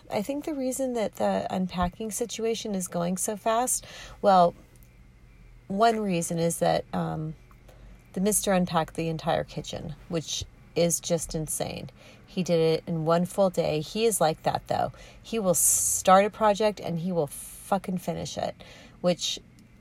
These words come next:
I'm not like that. I get distracted. Squirrel, squirrel. Um, but I also get very tired and I'll take breaks.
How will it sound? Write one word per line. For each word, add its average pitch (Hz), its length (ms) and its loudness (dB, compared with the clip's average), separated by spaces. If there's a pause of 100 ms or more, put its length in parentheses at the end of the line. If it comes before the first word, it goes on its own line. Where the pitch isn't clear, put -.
I'm 262 160 2
not 339 160 -4
like 254 240 4
that. - 180 0
I 196 120 0
get 240 180 -2
distracted. - 680 0 (180)
Squirrel, - 340 4
squirrel. 294 460 4 (640)
Um, 180 540 2 (640)
but 190 420 8
I 208 100 4
also 247 260 4
get 254 120 6
very 208 200 -2
tired 175 500 -2
and 160 80 -6
I'll 160 100 -4
take - 400 -8
breaks. - 540 0